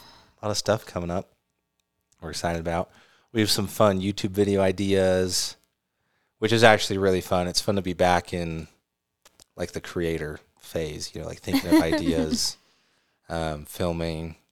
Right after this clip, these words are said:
Speaker 1: even editing. I used to, I don't know, I've had a love-hate relationship with editing just 'cause it, it takes a long
Speaker 2: Yeah, I
Speaker 1: time.
Speaker 2: don't like editing.
Speaker 1: But I, I do, I do like it because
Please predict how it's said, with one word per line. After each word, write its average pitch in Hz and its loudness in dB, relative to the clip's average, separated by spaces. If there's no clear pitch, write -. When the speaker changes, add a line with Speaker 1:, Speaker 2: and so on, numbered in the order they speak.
Speaker 1:
even 131 4
editing. 95 2
I 101 0
used 131 4
to, 110 8
I - -14
don't 139 2
know, 113 8
I've 113 6
had 147 6
a 123 8
love-hate 107 6
relationship 98 2
with 95 -4
editing 95 -2
just - -4
'cause 98 2
it, 95 -6
it - -12
takes 143 0
a 92 -2
long 87 0
Speaker 2:
Yeah, - -2
I - 2
Speaker 1:
time. - 0
Speaker 2:
don't 214 -6
like 208 -12
editing. 208 -8
Speaker 1:
But 92 4
I, 131 6
I 113 4
do, 127 2
I 104 0
do 110 0
like 101 4
it 135 0
because 92 0